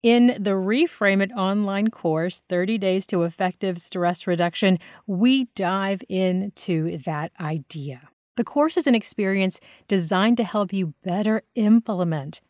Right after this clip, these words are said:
the Reframe It principles into your everyday life and to help you master your reactions to common scenarios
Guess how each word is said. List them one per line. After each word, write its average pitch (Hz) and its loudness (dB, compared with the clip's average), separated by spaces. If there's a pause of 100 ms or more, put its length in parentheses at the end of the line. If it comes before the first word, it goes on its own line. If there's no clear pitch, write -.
(100)
the 196 -4
Reframe 185 0
It 180 -6
principles 196 -6
into 160 -6
your 165 -4
everyday 175 -2
life 165 0 (320)
and 202 0
to 185 0
help 240 0
you 254 4
master 175 -2
your 170 0
reactions 156 -4
to 170 -6 (100)
common 233 2
scenarios 175 0